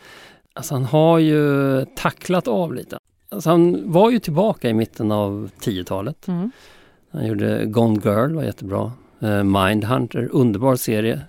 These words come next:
Speaker 1: Fruktansvärt
Speaker 2: Oh.
Speaker 1: svek mot mänskligheten. Att göra då två säsonger av den här serien och sen bara döda den. Det har jag inte riktigt förlåtit honom för. Nu har det ju gått fem, sex år sedan han gjorde något bra senast.
Speaker 2: Mm.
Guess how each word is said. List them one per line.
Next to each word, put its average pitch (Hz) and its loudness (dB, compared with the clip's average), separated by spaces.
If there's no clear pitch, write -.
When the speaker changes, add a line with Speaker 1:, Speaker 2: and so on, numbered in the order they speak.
Speaker 1:
Fruktansvärt 156 2
Speaker 2:
Oh. - -20
Speaker 1:
svek - -4
mot - -10
mänskligheten. 120 -4
Att 104 -6
göra 120 6
då 101 0
två 101 0
säsonger 98 -4
av 95 -6
den 101 -6
här 98 -6
serien 98 -6
och - -20
sen 101 -2
bara 92 0
döda 139 0
den. 123 -6
Det 113 0
har 113 0
jag 120 0
inte 107 -6
riktigt - -8
förlåtit - -8
honom 101 -6
för. 107 -6
Nu 160 2
har 151 4
det 160 4
ju 160 4
gått 170 0
fem, 104 -2
sex - -8
år 107 -2
sedan 101 -6
han 101 -2
gjorde 110 -4
något 107 -4
bra 117 -2
senast. 104 -10
Speaker 2:
Mm. 180 -2